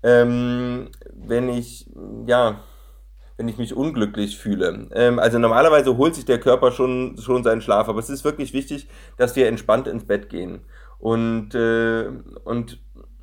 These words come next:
das ist in den letzten Jahren ein bisschen schwieriger geworden, würde ich sagen. Ähm, ich würd's nicht dramatisieren, es wird irgendwie ganz oft dramatisiert, dass die Plö-, Vö-, Bevölkerung plötzlich überhaupt gar nicht mehr schläft.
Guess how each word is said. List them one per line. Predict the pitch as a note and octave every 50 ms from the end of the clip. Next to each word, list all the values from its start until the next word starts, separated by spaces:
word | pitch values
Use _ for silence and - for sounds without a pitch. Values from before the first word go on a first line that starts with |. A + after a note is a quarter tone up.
| - - - -
das | A#2+ A#2+ A#2+ A2
ist | - D#3 D#3+ D#3
in | D3 C3
den | B2
letzten | A#2 C3 B2 - - C#3+ C#3
Jahren | B2+ B2 C3 C3+
ein | - - A2+ A#2+ G#2+ G#2+
bisschen | - D3+ D3+ D3+ - D3+ C3+ C3
schwieriger | B2 - - B2+ C3 C#3 C3 A2+ G#2 F#2+ F2+
geworden, | F#2+ F#2 F2 F2+ E2+ F2 F#2 G2 F#2
würde | F#2 F2 F2+
ich | F2+ -
sagen. | - - F2+ F2 F#2 F#2+ F2+ F2 - - - - - - - - -
Ähm, | A#2 G#2 G#2 G#2+ G#2+ G#2
ich | G#2+ G#2
würd's | - C3 C3 -
nicht | D3 C3 B2 -
dramatisieren, | A#2 A#2 A#2+ A#2 A#2 - C#3 C3 G#2+ C3+ F#3 G3 F3
es | D3+ A#2
wird | C3 C3 A#2+
irgendwie | - A#2 B2 A#2+ A2 G#2 A2+ A2 -
ganz | A2 A2+ B2 A#2 - - - - - -
oft | - - C#3+ C#3 -
dramatisiert, | - C3 B2 B2 B2 B2 A2 A#2+ B2 A#2
dass | A2+ - -
die | -
Plö-, | G#2 G#2 A#2 A#2+ B2+ E2+ D#2+ A2+
Vö-, | - - B2+ A#2+
Bevölkerung | - - A#2 G#2+ - C3 C3+ C#3 C3 A2+ -
plötzlich | B2 B2 - - A#2
überhaupt | G2+ G#2 A#2 A2+ - -
gar | G#2 A#2+
nicht | C3+ B2 A#2+
mehr | B2
schläft. | A2+ - A#2 A#2 A#2+ A#2+ -